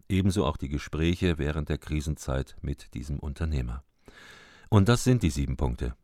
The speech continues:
Erstens, Krisen sind keine Katastrophen. Eine Krise bringt immer eine entscheidende Wende. Sie siebt Unnötiges von Nötigem. Zweitens, Krisen sind Herausforderungen Gottes an uns. Krisen sind ein Teil der Schöpfungsgeschichte.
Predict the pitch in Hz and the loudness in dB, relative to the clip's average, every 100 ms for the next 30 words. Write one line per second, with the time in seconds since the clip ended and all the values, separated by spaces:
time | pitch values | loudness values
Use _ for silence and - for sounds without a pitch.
0 | _ 87 87 - 117 - - - - - | _ -4 -2 0 0 0 -12 -20 -20 -18
1 | - 117 123 127 127 123 - 107 104 104 | -2 4 4 4 2 0 0 0 2 0
2 | 101 104 - - 82 - - _ _ _ | -4 -4 -4 -4 -4 -4 -14 _ _ _
3 | _ _ _ _ 95 98 101 113 131 135 | _ _ _ _ 2 2 2 0 2 2
4 | 110 110 107 110 113 - 98 98 92 85 | 2 0 0 0 2 2 0 0 0 -2
5 | 95 82 82 85 87 92 80 67 - _ | 0 0 2 2 4 4 4 -2 -10 _
6 | _ - 85 87 78 101 120 - - 104 | _ -6 0 0 0 -2 -4 -6 0 2
7 | 95 78 73 76 78 - - 95 90 87 | 4 2 0 -2 -4 -8 -6 0 2 2
8 | - - 52 - _ _ _ _ _ - | 0 -6 -10 -14 _ _ _ _ _ 0
9 | 92 80 98 123 - - - - - - | 2 4 2 0 -4 -16 -20 -20 -8 0
10 | 110 110 107 92 98 92 92 101 - 80 | 2 4 4 2 2 0 2 0 0 0
11 | 76 71 82 85 82 80 82 - 95 123 | 0 2 2 2 2 0 0 0 0 4
12 | 110 - - - _ _ _ _ _ - | 2 0 -16 -20 _ _ _ _ _ 0
13 | 202 185 139 131 - 101 - 113 120 98 | 2 2 0 0 -2 -2 -2 0 0 0
14 | 110 - 80 73 - - 67 - | -2 -2 -2 -4 -8 -8 -10 -12